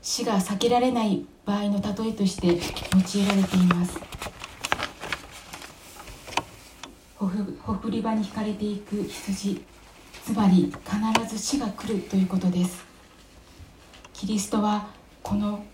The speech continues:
ほふり場に引かれていく羊のように、多くの人々の罪を負って神に打たれ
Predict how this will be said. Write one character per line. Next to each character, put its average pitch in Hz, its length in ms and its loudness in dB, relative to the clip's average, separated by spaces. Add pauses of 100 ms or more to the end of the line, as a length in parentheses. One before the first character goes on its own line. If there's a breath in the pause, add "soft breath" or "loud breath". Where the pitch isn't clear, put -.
ほ 208 120 -2
ふ 190 140 0
り 247 100 0
場 247 120 4
に 240 100 -2
引 - 80 -12
か 247 100 -2
れ 240 120 0
て 233 120 -4
い 233 120 -4
く - 100 -10
羊 247 380 -2
の 240 140 0
よ 240 200 0
う 208 60 4
に、 180 280 4 (920 loud breath)
多 233 180 4
く - 120 0
の 185 100 10
人 190 220 2
々 185 220 4
の 185 140 8
罪 220 300 2
を 196 40 8
負 190 80 6
っ - 20 -2
て 180 320 0 (420)
神 208 260 4
に 180 160 8
打 175 40 0
た 190 160 4
れ 180 240 4